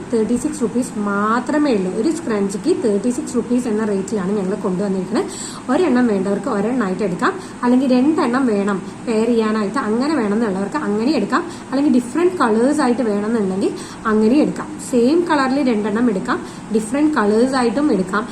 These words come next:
എങ്ങനെ വേണമെങ്കിലും കോമ്പിനേഷൻ ആക്കി നമുക്ക് എടുക്കാനായിട്ട് സാധിക്കുന്നതാണ്. അപ്പോൾ ഒരു പെ-, ഒരു എണ്ണത്തിന് just തേർട്ടി സിക്സ് റുപ്പീസേ ഉള്ളൂ. അപ്പോൾ നോക്കിക്കോളൂ, ഇതാ കണ്ടോ, ബ്ലൂ കളറിൻ്റെയൊക്കെ കണ്ടോ,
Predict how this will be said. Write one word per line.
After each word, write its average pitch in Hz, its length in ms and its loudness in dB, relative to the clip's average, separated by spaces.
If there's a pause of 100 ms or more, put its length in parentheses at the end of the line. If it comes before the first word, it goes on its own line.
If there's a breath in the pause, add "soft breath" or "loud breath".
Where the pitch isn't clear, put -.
(240 loud breath)
എങ്ങനെ 330 300 4
വേണമെങ്കിലും 233 380 2
കോമ്പിനേഷൻ 220 580 0
ആക്കി 311 260 -2
നമുക്ക് 226 260 -2
എടുക്കാനായിട്ട് 180 480 -2 (380 loud breath)
സാധിക്കുന്നതാണ്. 202 600 0 (220 loud breath)
അപ്പോൾ 226 180 -4 (140)
ഒരു 294 180 2
പെ-, 214 300 0
ഒരു 214 180 2 (140)
എണ്ണത്തിന് 277 460 2 (120)
just 214 320 -2 (200)
തേർട്ടി 214 320 2
സിക്സ് 302 200 -6
റുപ്പീസേ 220 420 0 (120)
ഉള്ളൂ. 190 260 2 (560 loud breath)
അപ്പോൾ 254 240 -2
നോക്കിക്കോളൂ, 208 500 2 (100)
ഇതാ 190 120 -2 (540)
കണ്ടോ, 202 300 0
ബ്ലൂ 214 100 4 (140)
കളറിൻ്റെയൊക്കെ 202 480 -2
കണ്ടോ, 185 200 -2